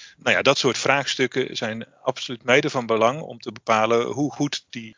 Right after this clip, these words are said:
machine learning toepassing uiteindelijk gaat, eh, presteren. En last but not least, zeker als je met heel veel data aan de slag gaat, heb je absoluut data scientists en data engineers nodig die je kunnen helpen om de data te begrijpen en de data voor te bereiden. Want ja,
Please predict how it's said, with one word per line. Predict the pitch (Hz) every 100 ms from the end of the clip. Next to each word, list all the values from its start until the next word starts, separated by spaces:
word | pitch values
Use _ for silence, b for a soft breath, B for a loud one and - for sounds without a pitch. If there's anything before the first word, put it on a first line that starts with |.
| -
machine | 120 139 117
learning | 110 104 104
toepassing | 127 117 107 - 110
uiteindelijk | 101 110 120 101 -
gaat, | 101 95 -
eh, | 101
presteren. | 110 98 - 117 95 92 _ b b b b b
En | 117 120 123
last | 120 151 -
but | 127
not | 113 107
least, | 127 170 - - b b b b b
zeker | - - 147 175 143
als | 113 -
je | 117
met | 113 110
heel | 120
veel | 110
data | 120 135 139
aan | 123
de | 117
slag | - 123 -
gaat, | 117 117 - _ b b
heb | b 117
je | 120
absoluut | - - - 123 113 - 107
data | 120 117
scientists | 107 - 127 127 123 - -
en | 110
data | 113 113
engineers | 113 113 110 120 131 -
nodig | 120 120 139 131
die | 120
je | 117 110
kunnen | 117 107
helpen | 113 123 - 127
om | 113 110 110 _
de | 110
data | 107 123 123 120 110
te | 113
begrijpen | 104 113 110 123 147 143 139
en | 107
de |
data | 101 117 113 104
voor | - 151
te | 143 104
bereiden. | 107 101 98 110 170
Want | - 110 -
ja, | 127 95